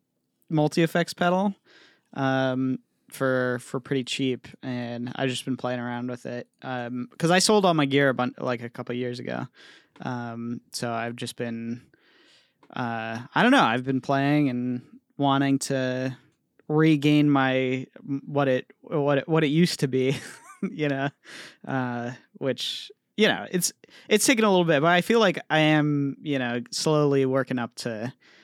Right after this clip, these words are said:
to my, to my old ways. Um,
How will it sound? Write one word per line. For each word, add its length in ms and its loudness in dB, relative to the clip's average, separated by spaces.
to 120 -10
my, 540 -8
to 120 -14
my 180 -8
old 200 -8
ways. 680 -6
Um, 520 -12